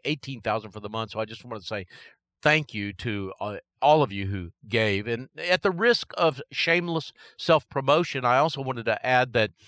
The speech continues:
I was on the N B C Nightly News this week to discuss one of the stories that we've been covering here in, at Ministry Watch. It's the story of a Christian ministry in Florida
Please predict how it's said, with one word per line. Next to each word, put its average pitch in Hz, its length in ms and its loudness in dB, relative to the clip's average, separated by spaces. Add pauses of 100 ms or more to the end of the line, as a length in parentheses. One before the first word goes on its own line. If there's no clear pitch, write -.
(220)
I 139 120 6
was 151 180 4
on 139 140 4
the 135 180 -4
N 175 160 0
B 165 160 -2
C 151 320 -4
Nightly 127 640 -2
News 139 480 -2
this - 260 -4
week 98 300 -6 (320)
to 123 100 -6
discuss 127 440 -2
one 135 220 2
of 160 100 -2
the 131 100 -2
stories 170 640 -2
that 131 140 -4
we've 131 160 -8
been 131 160 -8
covering 135 400 -2
here 127 380 -2
in, 120 340 -10 (180)
at 127 160 2
Ministry 143 400 -6
Watch. 90 360 -2 (300)
It's 139 220 0
the 127 100 -2
story 160 460 0
of 120 100 0
a 117 60 -4
Christian 156 460 -6
ministry 139 500 -4
in 110 160 -6
Florida 143 720 2